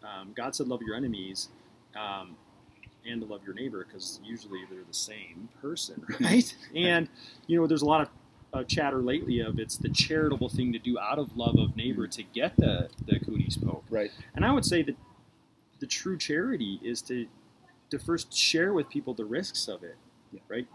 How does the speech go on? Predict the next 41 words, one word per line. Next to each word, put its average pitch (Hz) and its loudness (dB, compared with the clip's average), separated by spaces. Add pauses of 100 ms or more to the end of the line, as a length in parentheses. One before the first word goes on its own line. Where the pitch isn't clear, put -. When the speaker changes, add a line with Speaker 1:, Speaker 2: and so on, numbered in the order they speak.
(120)
Speaker 1:
'Cause - -16
you 123 -6 (100)
don't 180 -2
want 107 -6
them 101 -6
to - -10
suffer 82 -4 (120)
unnecessarily. 92 -8
You 127 -4
don't 160 0
want 190 2
them 131 -2
to 117 -4
participate - -6
in 95 -10
something 92 -12
that's 87 -10
gravely 98 -10
evil. 85 -8 (580)
That's 185 -2
true 135 -4
charity. 123 -8 (320)
And 151 -2
when 170 2
that 151 -2
doesn't 151 2
work, 135 2 (100)
and, 123 0 (420)
you 127 -2
know, 110 -4
people 120 -4
are 113 -2
at 92 -8
risk 113 -4
of 113 -8
losing 110 -4
their 98 -10
jobs, 104 -8
right? 113 -4
In, 107 -10
in 104 -14